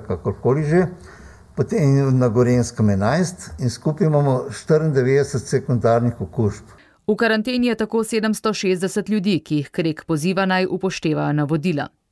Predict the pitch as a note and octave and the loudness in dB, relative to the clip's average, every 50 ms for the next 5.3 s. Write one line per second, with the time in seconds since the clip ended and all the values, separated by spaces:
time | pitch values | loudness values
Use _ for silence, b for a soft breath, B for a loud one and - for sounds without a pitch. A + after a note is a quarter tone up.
0 | _ _ - - E3+ D#3+ E3 - D#3+ - - - - - D3 C3 B2+ B2 A2 B2+ | _ _ 0 0 0 0 2 0 -2 0 0 -2 0 2 2 2 2 2 2 2
1 | B2 A2+ G#2 G#2 F#2+ - - - B2 A#2 G2+ F2+ - - D#3+ D#3+ - F#3+ D#3+ - | 2 4 2 2 0 -2 -4 -4 -4 -2 -2 -2 0 -2 -2 0 0 -2 -2 -2
2 | F3+ - - - C#3+ - - C#3+ B2 B2 A#2 G#2+ G#2 - B2 A2 G2+ F#2+ F2+ F2 | -4 -6 0 -2 -2 0 2 0 2 2 0 0 0 0 2 2 2 0 0 -2
3 | G2 G#2 F2+ F#2 A#2 C#3 - - D3+ D3 D3 C3+ B2 C#3 C3+ B2 B2+ B2 A2 - | -4 -4 -2 -2 -2 -4 0 0 0 0 2 2 2 2 4 4 4 2 2 -2
4 | - - B2 A#2 G#2+ G#2 F#2 F#2+ A2+ G#2+ - - G2+ - - G#2 F#2+ G2 G2+ F2 | -2 -2 -2 0 0 -2 -2 -2 -4 -2 0 -2 -2 -2 -2 -2 -2 -2 -2 -2
5 | - F#2+ F2+ E2+ D2+ | -2 -4 -4 -4 -6